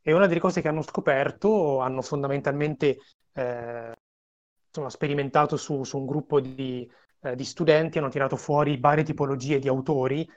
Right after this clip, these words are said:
da John Updike alla Christie a Raymond Carver, quindi facendo sia storie in cui c'è il plot twist, sia storie più autoriali,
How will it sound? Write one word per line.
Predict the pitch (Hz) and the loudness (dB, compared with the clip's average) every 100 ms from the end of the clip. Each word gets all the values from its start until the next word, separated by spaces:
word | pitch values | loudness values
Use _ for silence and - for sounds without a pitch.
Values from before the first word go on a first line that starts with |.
| _ _ - | _ _ -10
da | 123 120 | -8 -4
John | 135 | -2
Updike | 131 - 131 131 135 135 131 | -2 0 2 2 0 -2 -4
alla | 123 | -4
Christie | - 135 123 - 135 | -4 -6 -8 -6 -4
a | |
Raymond | 127 127 127 | -4 -4 -6
Carver, | 123 127 127 127 131 127 | -8 -4 -4 -2 -4 -4
quindi | 151 151 | -2 -2
facendo | 127 131 147 139 139 | -2 -4 -4 -2 -4
sia | - 147 156 | -4 -2 -2
storie | 156 - 143 139 147 147 147 - _ _ _ _ _ - | -2 -2 0 0 0 -2 -2 -12 _ _ _ _ _ -6
in | 151 | -2
cui | 156 | -2
c'è | 147 156 | 0 0
il | - | 0
plot | 147 147 | -2 -4
twist, | - 131 117 - 127 | -6 -8 -10 -8 -10
sia | - 151 | -2 -2
storie | 147 - 156 147 | -2 0 2 0
più | 147 147 156 143 131 | 0 2 2 2 0
autoriali, | 127 127 135 131 131 131 139 170 | 0 0 -2 -2 0 0 -2 -4